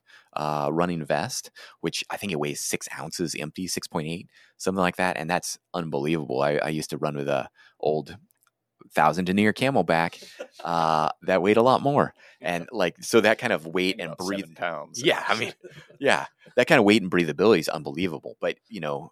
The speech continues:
Speaker 1: ultra running, your, your load is, is very well managed, you know? So, so I think,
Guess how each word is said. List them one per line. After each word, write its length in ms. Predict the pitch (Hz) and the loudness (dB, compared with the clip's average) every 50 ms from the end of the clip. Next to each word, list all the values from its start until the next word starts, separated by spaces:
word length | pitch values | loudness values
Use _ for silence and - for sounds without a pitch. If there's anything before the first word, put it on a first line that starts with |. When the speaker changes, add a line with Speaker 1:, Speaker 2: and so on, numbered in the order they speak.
| _ _ - | _ _ -2
Speaker 1:
ultra 260 | 98 90 - - 80 | 0 0 0 -2 -4
running, 540 | 73 76 85 98 92 78 73 73 71 67 - _ _ - | -2 0 0 0 0 -2 -6 -8 -12 -14 -18 _ _ -16
your, 340 | 80 76 78 73 71 71 - | -8 -6 -6 -4 -6 -6 -8
your 240 | 85 82 76 71 71 | -8 -8 -6 -6 -6
load 400 | 71 78 80 78 80 80 73 76 - | -4 -2 -2 0 0 0 -2 -4 -8
is, 140 | 76 71 - - - | -12 -16 -16 -14 -10
is 200 | 76 82 76 - | -10 -10 -8 -8
very 240 | - 71 76 87 78 | -6 -4 -4 -4 -4
well 180 | 65 62 64 | -4 -6 -8
managed, 400 | 64 65 67 67 65 - - - | -8 -10 -12 -12 -16 -18 -18 -14
you 60 | - | -12
know? 160 | 69 73 73 - _ - - - - - - | -12 -12 -12 -12 _ -20 -20 -20 -20 -18 -10
So, 320 | - - 95 90 80 80 80 _ _ _ _ _ _ _ _ _ _ - | -2 2 4 4 4 4 0 _ _ _ _ _ _ _ _ _ _ -4
so 140 | - - 95 | 4 4 6
I 100 | 85 98 | 6 6
think, 220 | 107 127 113 - | 4 0 0 -2